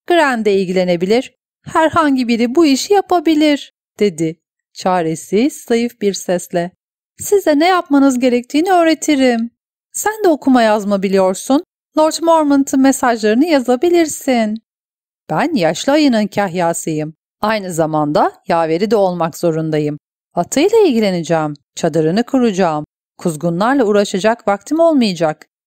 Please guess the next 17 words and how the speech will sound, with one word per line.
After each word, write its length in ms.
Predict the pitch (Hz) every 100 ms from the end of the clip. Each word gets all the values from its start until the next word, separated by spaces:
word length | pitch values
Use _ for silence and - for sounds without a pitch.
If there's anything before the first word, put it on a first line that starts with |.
| _
Sam, 380 | - 226 208 208 _ _ -
sen 280 | - 269 285
yemin 280 | 160 190 240
ettin. 460 | 196 - 160 151 _ _ -
Gece 220 | 190 277
nöbetçilerinin 800 | 294 240 220 - 202 180 190 311 214
yeminli 360 | 165 165 262
kardeşisin 640 | 349 339 254 220 185 - 175
artık." 520 | 160 156 156 147 _ _ _ _ _ -
"Gece 300 | 247 320 294
nöbetçilerinin 800 | 247 226 226 - 220 208 208 220
yeminli 440 | 226 233 262 269
bir 140 | 233
kardeşi 680 | 220 220 208 196 208 - 392 - 262
bu 140 | 269
kadar 460 | 311 294 285 202 -
korkmamalı." 920 | 240 254 262 247 220 202 180 156